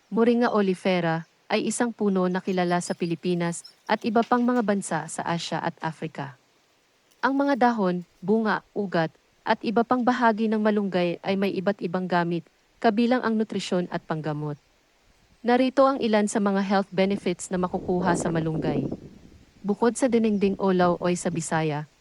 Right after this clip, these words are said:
masarap din sa tinulang manok ang malunggay. Pampalakas ng immune system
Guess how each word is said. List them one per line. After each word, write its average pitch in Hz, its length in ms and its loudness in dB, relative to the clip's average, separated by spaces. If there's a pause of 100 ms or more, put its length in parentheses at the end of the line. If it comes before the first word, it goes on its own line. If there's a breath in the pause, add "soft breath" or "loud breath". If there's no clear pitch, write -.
(100)
masarap 185 400 -2
din 185 240 -2
sa 185 160 -6
tinulang 165 400 -2
manok 160 320 -4
ang 165 160 -6
malunggay. 143 560 -4 (1080)
Pampalakas 285 560 2
ng 294 80 0
immune 247 400 0
system 170 480 -4